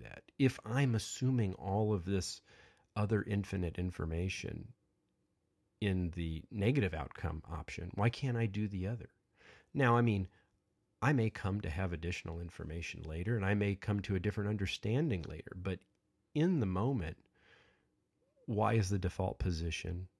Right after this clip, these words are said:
typically the negative? And it's not like that for everybody, but I think that society, to a lot of extent, you know, tends to push that down, and, and, and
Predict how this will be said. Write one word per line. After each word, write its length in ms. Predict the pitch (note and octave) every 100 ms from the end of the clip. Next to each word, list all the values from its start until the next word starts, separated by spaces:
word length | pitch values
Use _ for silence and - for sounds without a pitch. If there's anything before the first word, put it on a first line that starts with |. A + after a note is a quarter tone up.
| _ -
typically 760 | - A2+ G2 - F2+ E2+ E2 D#2+ _ _ _ _ _ _ _ _ _
the 120 | F#2+ F2
negative? 440 | E2+ F#2 - - _ _ -
And 100 | E3
it's 180 | D#3+ -
not 160 | F#2
like 160 | D2+ E2+
that 120 | -
for 180 | - F2
everybody, 380 | F2 F2+ D2+ E2
but 140 | F2+
I 80 | F#2
think 260 | F2+ A#2 -
that 340 | E2+ D#2 G2
society, 720 | - F#2+ - F2 F2+ F2+ F2+
to 180 | - F#2
a 60 | E2+
lot 200 | E2+ E2+
of 100 | D#2
extent, 480 | - - F#2+ F2+ - _ _ _ _ -
you 140 | G#2+
know, 180 | F2 E2 _ - - - _ _ _ _ _ _ - - D3
tends 300 | B2 A#2+ A2
to 80 | -
push 320 | G#2 F#2+ -
that 300 | F#2+ E2 D#2
down, 400 | F2+ G2 F2+ D#2+
and, 160 | D#2 D#2
and, 260 | E2+ D#2+
and 260 | D#2+ E2+ D2+